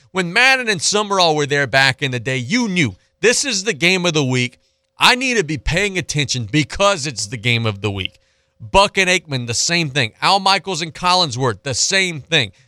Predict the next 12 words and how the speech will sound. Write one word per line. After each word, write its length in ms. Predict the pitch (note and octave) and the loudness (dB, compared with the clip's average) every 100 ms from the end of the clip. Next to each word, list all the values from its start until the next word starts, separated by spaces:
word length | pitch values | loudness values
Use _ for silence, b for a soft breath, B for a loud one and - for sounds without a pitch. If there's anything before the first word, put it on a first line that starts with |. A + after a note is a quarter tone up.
| b | b
Nance 400 | C3+ G3 G#3 - | 0 0 0 -2
and 140 | F3+ | -2
Romo, 360 | F#3 F#3+ D3+ B2 | 0 0 0 -4
the 140 | A2+ | -4
same 360 | - F#3 G3 E3+ | -4 -2 -2 -2
thing. 280 | F3+ C3+ A2+ | -4 -4 -6
When 180 | B2 | -8
you 160 | F#3+ C4 | -8 -8
hear 480 | D#3 - C4+ B3+ A#3 | -10 -8 -4 -2 -2
them, 380 | D3+ C#3 C3+ A#2+ _ _ _ _ - | -2 -2 -2 -6 _ _ _ _ -4
all 180 | C3 G3 | 2 4
right, 160 | F3 | 2